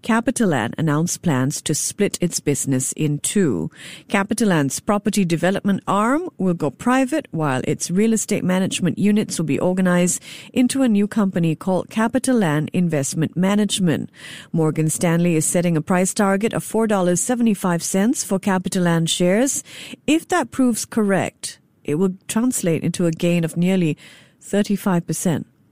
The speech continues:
The next company on Morgan Stanley's list, one that we've been talking about for a couple of days now here, if I do say so myself, is Sea Limited.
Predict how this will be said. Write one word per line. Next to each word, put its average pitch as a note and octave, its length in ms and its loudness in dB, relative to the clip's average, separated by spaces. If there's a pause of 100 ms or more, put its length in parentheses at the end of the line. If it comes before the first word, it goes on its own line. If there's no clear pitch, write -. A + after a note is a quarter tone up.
(880)
The B3 80 0
next E4+ 240 0
company E4+ 340 2
on A3 140 4
Morgan A#3 360 2
Stanley's G#3+ 680 0
list, - 720 -2
one G#4+ 180 -6
that G#4 100 0
we've D4+ 160 0
been A#3+ 120 0
talking A#3 320 0
about F3+ 240 -2
for F3+ 60 -6
a F3 40 -4
couple F#3+ 260 -2
of F3 60 2
days D#3+ 380 -2
now C#3+ 160 0
here, - 260 -6
if - 160 -6
I - 160 -6 (140)
do F3 120 -2
say D#3 200 -4
so - 120 -4
myself, D3 540 -2 (300)
is A3+ 340 4
Sea C#4+ 580 2
Limited. G#3 760 0